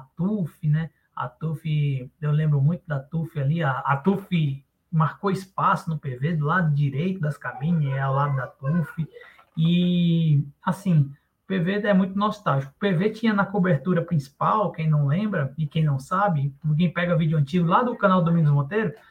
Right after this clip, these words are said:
vai ver que tem um, um, uma arte, é uma coluna,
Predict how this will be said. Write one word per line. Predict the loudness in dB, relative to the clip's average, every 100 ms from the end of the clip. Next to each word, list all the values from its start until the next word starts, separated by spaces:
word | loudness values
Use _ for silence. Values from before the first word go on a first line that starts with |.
| _ -4
vai | 0 2
ver | 2
que | -2
tem | -4 -2 0
um, | 0 0 0 -4 -4
um, | 2 2 4 2 2 0 -6 _ _ _
uma | 2 6
arte, | 8 8 4 0 -2
é | 0
uma | 0
coluna, | -2 -2 -2 -2 -2